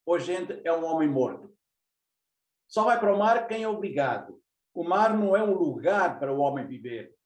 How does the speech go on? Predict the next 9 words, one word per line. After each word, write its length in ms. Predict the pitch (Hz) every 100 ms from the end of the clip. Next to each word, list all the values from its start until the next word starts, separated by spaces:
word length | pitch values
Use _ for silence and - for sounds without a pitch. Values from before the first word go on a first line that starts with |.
| _
É 80 | 160
apenas 360 | 165 196 202 180
um 100 | 180
lugar 360 | 165 185 -
de 60 | -
passagem 800 | 170 - 160 147 131 117 113 -
entre 320 | 170 175 160
dois 340 | 117 107 165 - -
portos. 500 | 147 123 - -